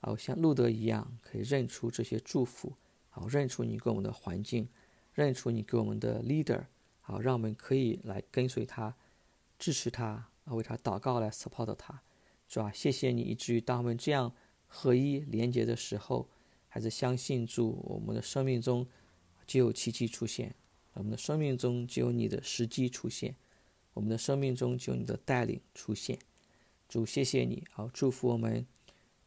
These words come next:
每一位。主，让我们真的在去路德记的时候，继续读的时候，愿你的恩典，然后智慧、感动都开启在我们的中间。谢谢主，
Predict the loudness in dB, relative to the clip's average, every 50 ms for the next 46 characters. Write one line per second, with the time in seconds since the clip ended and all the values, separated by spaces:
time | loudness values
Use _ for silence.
0 | _ 0 2 4 6 6 8 8 8 6 6 2 -4 -12 -20 _ _ _ -4 -2
1 | 0 0 0 0 0 0 -2 -2 -4 -2 -2 -2 -2 -2 -2 -4 -6 -6 -6 -4
2 | -6 -6 -6 _ _ _ 0 4 6 6 6 6 4 2 2 2 0 0 -2 -2
3 | -2 0 -2 -4 -4 -4 -8 -10 -8 -8 -8 -8 -4 0 2 2 2 2 2 0
4 | 0 0 2 2 0 0 -4 -12 -20 -20 -20 _ _ _ _ _ -4 -2 -2 -2
5 | -2 -2 -4 -4 -6 -8 _ _ _ _ _ _ _ -20 -20 -20 _ _ -8 -2
6 | 0 0 0 2 0 0 0 -2 -4 -8 -8 -6 -4 -4 -4 -4 -2 0 2 2
7 | 4 4 4 2 2 0 -6 _ _ _ _ _ _ _ _ _ -2 0 0 2
8 | 4 4 4 4 2 -2 -8 -12 _ -8 -6 -6 -6 -4 -4 -2 -2 -2 -4 -4
9 | -2 -2 -2 -2 -4 -4 -2 0 0 0 2 2 2 2 0 -2 -6 -14 _ _
10 | _ _ _ _ _ _ _ _ _ _ -2 0 0 2 2 0 0 0 -4 -6
11 | -6